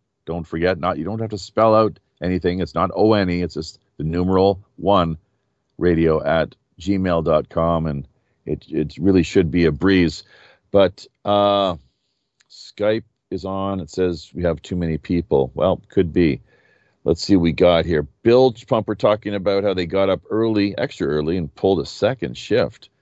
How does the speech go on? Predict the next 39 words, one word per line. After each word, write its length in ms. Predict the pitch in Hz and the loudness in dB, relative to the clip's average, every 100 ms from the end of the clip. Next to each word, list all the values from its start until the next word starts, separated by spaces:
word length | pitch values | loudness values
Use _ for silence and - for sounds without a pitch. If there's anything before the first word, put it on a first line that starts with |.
| _ _ _ | _ _ _
on 180 | - 78 | -6 -4
his 200 | 69 69 | -4 -6
regular 500 | - 82 101 120 101 | -6 -4 -4 -2 -2
night 320 | 80 90 107 | 0 -2 -2
off. 640 | 71 82 98 73 - - 65 | -4 -4 -4 -8 -14 -18 -8
Usually 440 | 73 110 98 76 | -4 -4 -2 -2
never 240 | 73 78 | 0 -2
happens. 800 | 78 71 110 - 55 50 55 - - _ _ _ _ - | 0 0 0 -2 -8 -10 -12 -16 -20 _ _ _ _ -14
Isn't 340 | 104 113 98 | -8 -6 -4
that 240 | 95 95 95 | -2 -2 -4
something? 640 | - 82 107 - 65 64 | -2 0 0 -2 -4 -2
Well, 400 | 67 80 80 76 - - - - - - - - - | 2 4 6 4 -2 -16 -20 -20 -20 -20 -20 -20 -6
that's, 440 | 90 92 - - - | 0 0 -2 -12 -2
that's, 360 | 92 80 - _ - 101 | -2 -2 -12 _ -20 -6
that's, 240 | 92 - - - | -4 -4 -12 -6
pr-, 100 | 104 | -4
that's 220 | 95 87 | -2 -4
great. 380 | - 92 135 135 | -2 0 2 0
You 80 | 82 | -4
know, 80 | 78 | -6
great 240 | 76 104 | -2 -4
for 140 | 98 85 | -2 -6
him, 220 | 98 117 | -4 -4
great 220 | 85 98 | -2 -2
for 140 | - 80 | 0 -2
everybody, 580 | 101 117 82 73 71 - _ _ _ _ _ - | 0 0 0 0 -2 -8 _ _ _ _ _ -16
I 100 | - | -12
suppose. 520 | - 71 - 104 85 - | -10 -10 0 4 4 2
I'm 140 | 101 | -2
not 140 | 101 | -2
sure 140 | - 104 | 0 -2
if 100 | 90 | 0
he's 160 | 85 | -4
a 40 | 69 | -4
family 460 | - 90 101 95 | -2 0 0 0
man 220 | 76 73 71 | -2 -4 -4
or 80 | |
not, 360 | 71 78 85 82 | -2 0 0 2
but, 180 | 98 | 0